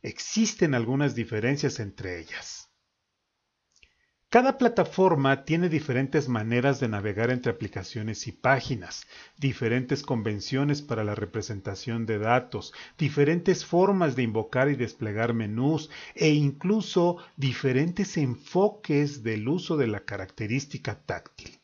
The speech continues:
Los usuarios están acostumbrados a interactuar con aplicaciones sobre una plataforma particular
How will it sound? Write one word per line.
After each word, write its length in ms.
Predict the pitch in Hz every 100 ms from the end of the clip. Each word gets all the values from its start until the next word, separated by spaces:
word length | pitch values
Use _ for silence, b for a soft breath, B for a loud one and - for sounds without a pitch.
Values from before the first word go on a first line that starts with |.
| _ _ _ _ _ _ _ _ _ _ _ _
Los 180 | 202 208
usuarios 440 | 202 254 277 269
están 300 | 247 - 214
acostumbrados 1080 | 220 214 160 - 135 120 117 143 151 139 143
a 40 | 117
interactuar 600 | 107 113 104 - 139 139
con 160 | 160
aplicaciones 880 | 151 151 147 151 - 156 139 127 127 - B
sobre 400 | - 139 117 117
una 240 | 127 139
plataforma 640 | 135 117 104 - 120 127 127
particular 640 | 127 - - 147 147 156